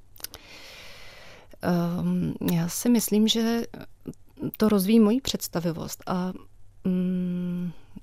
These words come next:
ráda si, ra-, ráda věci cítím jakoby, eh, rukama, jo, že to, mm, já třeba teď, eh, jsem byla před dvěma, třema lety,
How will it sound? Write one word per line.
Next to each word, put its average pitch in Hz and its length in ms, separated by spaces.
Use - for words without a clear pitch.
ráda 175 300
si, 226 360
ra-, 185 320
ráda 175 220
věci 202 280
cítím 202 480
jakoby, 202 640
eh, 185 240
rukama, 180 420
jo, 156 160
že 170 140
to, 190 380
mm, 165 580
já 175 180
třeba 180 360
teď, - 260
eh, 175 240
jsem 196 220
byla 175 200
před 190 220
dvěma, 175 320
třema 190 320
lety, 180 560